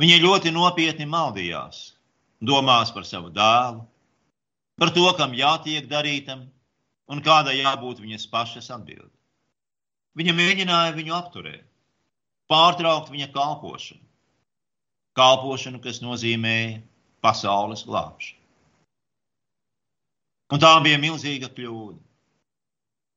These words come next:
Un viņa pārmetums mātei būs bijis tikpat pamatots, cik sāpīgs. Ja tu mīli Jēzu un viņš ir tavā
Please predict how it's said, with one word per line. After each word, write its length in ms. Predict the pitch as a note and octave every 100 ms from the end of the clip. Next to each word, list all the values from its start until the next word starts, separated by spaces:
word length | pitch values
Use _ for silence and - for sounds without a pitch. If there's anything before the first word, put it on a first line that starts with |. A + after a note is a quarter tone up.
| _ _ _ _ _ _ -
Un 80 | D3
viņa 160 | C#3+ C#3
pārmetums 680 | C3+ C#3+ D3+ D3 C#3+ C3 A#2+
mātei 520 | A2+ A#2+ A#2+ A2 G#2+ G2+ _ _ _
būs 180 | A2 G#2+
bijis 300 | F#2+ A2 G2 -
tikpat 360 | D3+ D3+ -
pamatots, 720 | A#2 G2+ F#2+ G2 F#2+ G2 - - _ _ _ -
cik 240 | F#2+ F#2
sāpīgs. 680 | - F#2 - D2 - - - _ _ _ _ _ _ _ _ _ _ _ _ _ _ _ _ _ _ _ _ _ _ _ _ _
Ja 140 | D#3+ E3+
tu 140 | F#3+
mīli 400 | F#3 G3 G3 D3
Jēzu 460 | B2 C3+ D#3 D3 C3
un 100 | A#2
viņš 180 | A2+ C#3
ir 120 | D3+
tavā 260 | C3 A2+